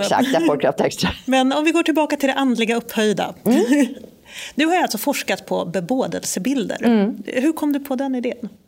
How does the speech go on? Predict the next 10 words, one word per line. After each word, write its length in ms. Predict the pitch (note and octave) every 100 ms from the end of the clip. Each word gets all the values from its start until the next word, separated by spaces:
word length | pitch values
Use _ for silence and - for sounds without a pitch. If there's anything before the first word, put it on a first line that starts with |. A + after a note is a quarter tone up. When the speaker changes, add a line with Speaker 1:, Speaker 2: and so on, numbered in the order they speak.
| _
Speaker 1:
För, 140 | - -
ja, 100 | B3+
det 140 | A#3 -
allra, 280 | F#4+ A3 G3+
allra 220 | F3 D3
första. 400 | - - - - - _
Det 100 | B3+
här 80 | C4
motivet 580 | B3+ F#3 C#3+ C#3 D3
är 220 | B2 A#2+